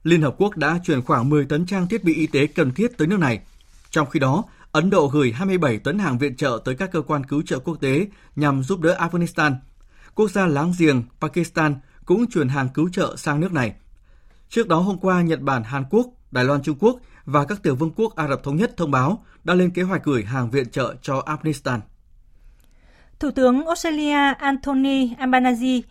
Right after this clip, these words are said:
Speaker 2: sẽ có chuyến thăm Pháp và hội đàm với Tổng thống nước chủ nhà Emmanuel Macron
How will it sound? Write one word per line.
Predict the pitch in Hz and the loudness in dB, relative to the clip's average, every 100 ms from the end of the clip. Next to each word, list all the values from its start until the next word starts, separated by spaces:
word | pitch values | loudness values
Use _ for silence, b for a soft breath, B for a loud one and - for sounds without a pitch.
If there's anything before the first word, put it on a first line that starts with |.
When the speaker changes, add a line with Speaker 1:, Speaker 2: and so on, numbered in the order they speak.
| b b b b b | b b b b b
Speaker 2:
sẽ | - 240 285 | -8 -6 2
có | 254 220 247 | 4 4 2
chuyến | - 247 254 | 0 0 0
thăm | 294 302 | 0 -4
Pháp | - 349 381 | -2 -2 0
và | 247 | 0
hội | 226 | 0
đàm | 208 226 208 196 | 0 -2 0 -2
với | 208 220 302 | 0 0 -2
Tổng | 269 190 | -2 -2
thống | 208 226 | 0 -2
nước | 381 | -2
chủ | - 226 | -4 -2
nhà | 196 196 190 185 | 0 -2 -2 -6
Emmanuel | 262 247 240 240 233 | -4 -2 0 0 0
Macron | 285 - 240 220 | -4 0 0 0